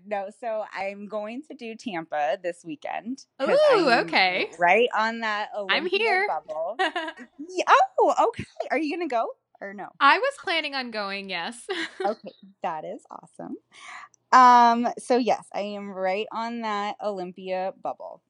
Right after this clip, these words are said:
Speaker 1: Um, so I am going to Tampa in hopes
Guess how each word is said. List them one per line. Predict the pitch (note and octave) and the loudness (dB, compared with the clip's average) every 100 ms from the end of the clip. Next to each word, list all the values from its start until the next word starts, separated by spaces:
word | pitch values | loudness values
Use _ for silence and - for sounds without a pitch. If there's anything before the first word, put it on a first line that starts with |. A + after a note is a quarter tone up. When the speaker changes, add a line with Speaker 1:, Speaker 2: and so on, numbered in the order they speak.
| _ _ - | _ _ -8
Speaker 1:
Um, | F#3 F3+ E3 D#3+ E3 F#3+ F3 _ _ | -6 -4 -6 -8 -10 -12 -14 _ _
so | _ - - F#3+ E3+ D#3+ D#3+ D#3+ - _ _ _ _ E3 | _ -20 -12 -4 -2 -2 -4 -8 -12 _ _ _ _ -14
I | D#3+ | -12
am | D#3+ D#3+ | -10 -8
going | E3 E3 F#3+ | -8 -6 -8
to | A3 A#3+ | -10 -10
Tampa | - E3 E3 D#3+ D#3+ E3 | -8 -8 -4 -2 -2 -4
in | - E3 | -6 -8
hopes | E3+ E3 D3+ - - - | -6 -6 -6 -10 -20 -20